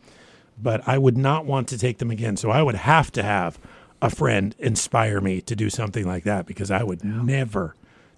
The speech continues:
Speaker 1: do that on my own. So
Speaker 2: Yeah.
Speaker 1: glad I'm on Guam, so I don't have these long road trips.
Speaker 2: Yes.
Speaker 1: Uh, I like it here. I like the,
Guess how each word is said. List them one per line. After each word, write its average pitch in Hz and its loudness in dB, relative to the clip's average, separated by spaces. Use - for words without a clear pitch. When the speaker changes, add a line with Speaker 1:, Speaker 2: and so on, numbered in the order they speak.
Speaker 1:
do 110 -2
that 95 0
on 85 -2
my 87 -4
own. 85 -4
So 92 -6
Speaker 2:
Yeah. 85 -6
Speaker 1:
glad 143 8
I'm 160 4
on 120 0
Guam, 113 0
so - -4
I 101 2
don't 110 -4
have 104 -2
these 92 -4
long 104 0
road 110 0
trips. - -12
Speaker 2:
Yes. - -16
Speaker 1:
Uh, 98 -6
I 127 0
like 131 0
it 95 -4
here. 85 -6
I 107 -4
like 117 -2
the, 95 -2